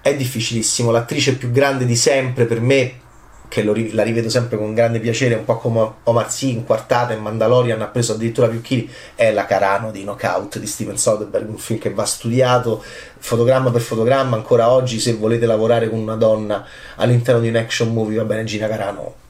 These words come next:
sappiamo che menava già nella vita, però, insomma, vabbè, ok, mena Fassbender in quel film, vabbè, insomma, mm, è il migliore action femminile che ho mai visto nella mia, nella mia vita. Knockout, Steven Soderbergh, recuperare.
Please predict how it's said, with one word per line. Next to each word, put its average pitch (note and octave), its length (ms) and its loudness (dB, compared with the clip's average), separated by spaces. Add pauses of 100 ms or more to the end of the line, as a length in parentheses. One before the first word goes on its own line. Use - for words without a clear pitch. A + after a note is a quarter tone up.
(300)
sappiamo - 420 -2
che G2+ 80 -10
menava G#2+ 440 -2
già - 280 -2 (220)
nella B2 280 4
vita, C3+ 360 2 (180)
però, - 440 0 (100)
insomma, - 400 -10
vabbè, - 240 -6
ok, - 300 -4
mena G#2 220 -2
Fassbender G#2 600 -2
in G2+ 120 -10
quel F#2+ 120 -6
film, G#2 360 -4
vabbè, G2 260 -2
insomma, A2 340 -2
mm, G#2 460 -10 (320)
è - 100 -4
il C#3 120 2
migliore F3+ 680 4
action D#3 440 2
femminile C#3 440 2
che B2 80 2
ho - 20 4
mai A#2 180 2
visto A#2 300 0
nella G#2+ 160 2
mia, G#2+ 260 -2
nella G#2+ 200 0
mia G#2+ 120 -4
vita. A2 340 -4 (640)
Knockout, C3+ 640 0
Steven G#2+ 300 -4
Soderbergh, A2+ 540 -4
recuperare. B2 560 0